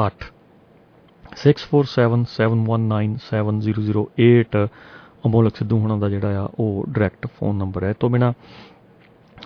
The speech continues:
ਜੀ ਟੀ ਏ ਦੇ ਵਿੱਚ ਜਿਹੜੀ ਆ ਰੀਸੇਲ ਜਾਂ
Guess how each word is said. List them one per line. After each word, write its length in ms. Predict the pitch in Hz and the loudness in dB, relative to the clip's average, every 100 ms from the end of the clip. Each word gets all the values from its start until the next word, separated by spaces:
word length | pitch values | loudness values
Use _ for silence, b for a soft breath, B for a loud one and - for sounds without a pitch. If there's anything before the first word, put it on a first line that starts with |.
| 117 | 2
ਜੀ 140 | 123 | 4
ਟੀ 120 | 131 | 6
ਏ 20 | |
ਦੇ 100 | 127 | 4
ਵਿੱਚ 260 | 120 117 - | 6 2 2
ਜਿਹੜੀ 260 | 110 110 110 | 0 2 0
ਆ 100 | 107 | 2
ਰੀਸੇਲ 580 | 113 120 120 117 113 - | 0 -2 -2 0 0 -2
ਜਾਂ 400 | 117 123 123 110 | 0 2 2 0